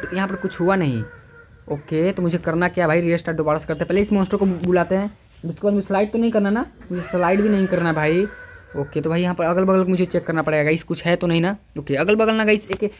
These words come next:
पहले मॉन्स्टर को बुलाते हैं, and अगल-बगल गाइस एक आँख का चित्र, but इसमें होने वाला क्या है? ओके, मु-, मुझे ना गाइस एक हिंट लेना पड़ेगा। चलो, तो हिंट लेना, हि-, हिंट ले लिया। इ-, ये बोर्ड है गाइस, मुझे बार-बार क्लिक करना है। चलो गाइस, मैं बार-बार क्लिक करता हूँ। ओके,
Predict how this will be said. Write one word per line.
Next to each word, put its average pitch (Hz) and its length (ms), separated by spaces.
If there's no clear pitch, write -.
पहले 202 140
मॉन्स्टर 208 360
को 214 80
बुलाते 190 300
हैं, 196 180
and 180 140
अगल-बगल 208 400
गाइस 208 200
एक 190 160
आँख 190 180
का 190 100
चित्र, 180 300
but 170 200
इसमें 175 220
होने 170 180
वाला 175 140
क्या 135 200
है? 117 180
ओके, 165 140
मु-, 180 180
मुझे 202 200
ना 220 80
गाइस 202 200
एक 190 140
हिंट 185 160
लेना 160 180
पड़ेगा। 143 200
चलो, 160 240
तो 156 60
हिंट 190 200
लेना, 202 280
हि-, 180 200
हिंट 202 160
ले 214 160
लिया। 220 160
इ-, 190 140
ये 240 140
बोर्ड 247 200
है 247 80
गाइस, 247 160
मुझे 233 140
बार-बार 208 340
क्लिक 208 260
करना 185 140
है। 170 40
चलो 196 160
गाइस, 190 160
मैं 196 140
बार-बार 185 260
क्लिक 185 180
करता 185 200
हूँ। 185 100
ओके, 214 220